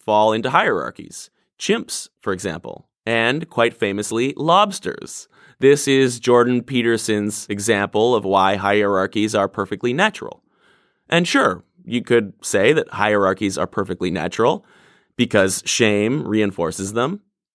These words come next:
But there are lots of human cultures, lots of tribes that do not have hierarchies. They are egalitarian.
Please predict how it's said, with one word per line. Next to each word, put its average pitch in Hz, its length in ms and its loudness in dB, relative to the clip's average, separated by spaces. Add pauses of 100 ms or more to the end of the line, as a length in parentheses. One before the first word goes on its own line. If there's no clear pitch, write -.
(140)
But 196 140 2
there 233 140 4
are 240 120 2
lots 202 340 2
of 254 60 -10
human 135 340 -4
cultures, 92 640 -4 (380)
lots 135 200 2
of 180 100 -4
tribes 101 540 0
that 131 200 -2
do 175 140 0
not 156 380 2
have 127 280 0
hierarchies. 127 840 -4 (220)
They 110 160 2
are 110 180 4
egalitarian. 113 1000 -2